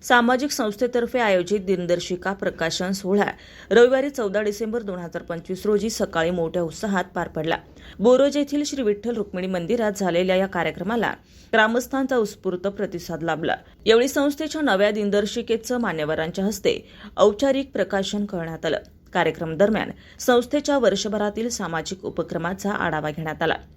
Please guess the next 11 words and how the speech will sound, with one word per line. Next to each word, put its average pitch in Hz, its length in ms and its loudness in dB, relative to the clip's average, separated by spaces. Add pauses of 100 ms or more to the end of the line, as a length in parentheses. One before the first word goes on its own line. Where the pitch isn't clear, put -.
(180)
तसेच 151 380 0 (260)
आगामी 202 380 4
काळात 254 420 0
राबवण्यात 180 480 -2
येणाऱ्या 175 380 -4 (360)
विविध 233 360 2
उपक्रमांची 208 720 2
माहिती 190 360 -4
उपस्थितांना 170 760 -4
देण्यात 160 340 -4
आली. 151 160 -2